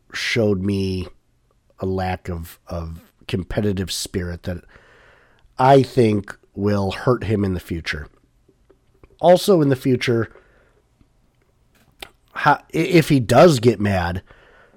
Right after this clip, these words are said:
at a driver, how, how can you justify that? When Briscoe literally cost you a win and you didn't get mad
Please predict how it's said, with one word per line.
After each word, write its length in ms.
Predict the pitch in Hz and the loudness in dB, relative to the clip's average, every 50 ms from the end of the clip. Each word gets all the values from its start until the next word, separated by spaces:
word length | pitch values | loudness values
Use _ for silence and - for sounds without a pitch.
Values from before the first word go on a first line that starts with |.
| _ _ _ _ _ _ _ _ - | _ _ _ _ _ _ _ _ 0
at 140 | 113 107 | 0 0
a 60 | 101 92 | 0 0
driver, 440 | 87 92 92 95 92 90 95 90 | -4 -4 -4 -4 -4 -4 -4 -4
how, 240 | - - 131 139 139 | -4 -2 0 0 0
how 360 | - - - - 127 131 143 | 0 -2 -4 -2 0 2 2
can 280 | 147 - - 143 123 117 | 0 0 0 0 2 2
you 540 | 110 107 107 104 104 101 101 98 95 90 - - _ _ _ _ _ _ _ _ _ _ _ _ _ _ _ _ _ _ _ _ | 2 2 2 2 0 0 -2 -2 -4 -6 -8 -14 _ _ _ _ _ _ _ _ _ _ _ _ _ _ _ _ _ _ _ _
justify 460 | - 127 131 - - - - 82 80 73 | -2 0 0 0 -2 -4 -10 -10 -10 -12
that? 280 | 67 67 67 71 - _ _ _ _ _ _ _ _ _ _ _ _ _ _ _ | -12 -14 -16 -16 -18 _ _ _ _ _ _ _ _ _ _ _ _ _ _ _
When 160 | - 123 110 98 | -2 -2 0 2
Briscoe 440 | 101 165 180 - - - 160 139 | 4 4 2 4 4 4 4 4
literally 840 | 127 117 110 117 147 185 220 254 262 247 233 208 214 202 185 180 175 | 4 4 2 -2 -2 -2 0 0 0 2 2 4 4 4 4 4 2
cost 380 | - - 160 151 143 - - - | 2 0 0 0 0 -2 -2 0
you 140 | 139 131 123 | 0 2 2
a 60 | 113 | 2
win 400 | 113 113 104 92 90 85 87 92 - _ _ _ _ _ _ _ _ _ _ _ _ _ - | 0 0 -2 -2 -4 -6 -8 -10 -14 _ _ _ _ _ _ _ _ _ _ _ _ _ 0
and 800 | 123 123 120 113 110 110 104 104 104 104 101 101 98 98 - - _ _ _ _ _ _ _ _ _ | 2 2 4 4 4 2 2 2 0 0 0 0 0 -2 -4 -8 _ _ _ _ _ _ _ _ _
you 160 | - 123 127 | -4 -2 2
didn't 220 | 123 131 117 113 104 | 4 4 4 4 2
get 160 | 110 107 98 | -2 -2 -2
mad 400 | 107 107 101 95 92 95 87 | -2 -2 0 0 -2 -4 -4